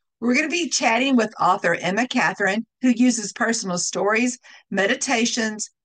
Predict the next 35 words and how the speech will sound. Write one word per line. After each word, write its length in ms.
visualizations, 1040
and 120
other 220
exercise 720
to 120
inspire 480
and 140
deepen 280
her 140
practice. 720
Um, 460
I 460
was 280
lucky 240
enough 220
to 80
receive 420
an 140
advanced 440
copy 280
of 80
her 120
book, 220
and 100
it's 200
excellent. 480
So 120
I'm 120
very 400
excited 360
to 80
talk 240
with 100
her 80
tonight. 440